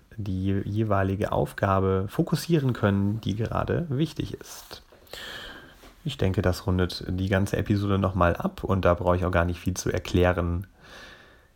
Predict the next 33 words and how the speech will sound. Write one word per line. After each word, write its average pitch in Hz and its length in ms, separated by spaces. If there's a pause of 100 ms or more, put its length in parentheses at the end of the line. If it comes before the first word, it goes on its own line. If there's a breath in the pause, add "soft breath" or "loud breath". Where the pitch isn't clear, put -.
(160)
Ja, 147 180
und 92 280
jetzt, 107 300
mm, 101 560
zum 147 200
Ende 175 200
nochmal 143 420
der 117 220
Aufruf, 139 460
wenn 123 180
du 143 140
sagst, 117 580 (920)
du 110 320
hast, - 400
äh, 92 280
dir 113 120
hat - 100
diese 107 140
Episode 123 380
gefallen 113 680
und 95 340
du 101 60
findest - 280
unseren 107 200
Content 107 440
cool, 107 160
dann 98 140
ist 104 140
ja 101 60
so 101 100
die 101 140
einzige 107 300
Möglichkeit, 104 640